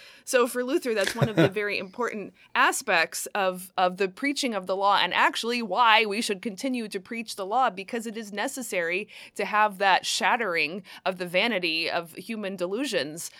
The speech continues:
Speaker 1: of, of, of, uh, you know, uh, willing the right thing and choosing the right thing and having the power to enact that desire and that choice. But then, of course, for Luther, equally important is that the scripture is replete with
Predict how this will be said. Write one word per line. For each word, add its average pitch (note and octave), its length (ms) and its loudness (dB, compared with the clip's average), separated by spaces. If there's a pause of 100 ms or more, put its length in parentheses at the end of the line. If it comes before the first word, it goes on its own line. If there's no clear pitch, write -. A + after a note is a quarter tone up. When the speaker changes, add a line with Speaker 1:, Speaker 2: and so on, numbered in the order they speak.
(160)
Speaker 1:
of, E3+ 320 4
of, E3+ 220 -2
of, D#3+ 280 -4
uh, A#2+ 360 -2
you F#3 160 -6
know, D3 220 -2
uh, E3 180 0
willing A#3 400 4
the G3+ 100 -2
right G3 260 2
thing F3+ 320 -2
and F3+ 140 -4
choosing A3+ 400 -4
the F3+ 80 -4
right F3 260 -2
thing E3+ 240 -4
and F3 100 -6
having A3+ 280 -2
the G#3+ 80 -6
power A3+ 320 0
to A3 160 -6
enact G#3+ 460 0
that E3+ 320 0
desire F3 500 0
and E3 240 -4
that D#3 160 -8
choice. E3 480 -6 (340)
But - 280 2
then, A3+ 480 6
of F#3 160 -4
course, G3+ 240 -4
for G3 160 -8
Luther, A3 400 -4
equally D#4 400 -2
important A#3 460 -6
is G#3 100 -8
that G3+ 160 -4
the G3+ 80 -8
scripture G#3+ 480 -6
is G3+ 240 -2
replete A3+ 640 -6
with G3+ 240 -6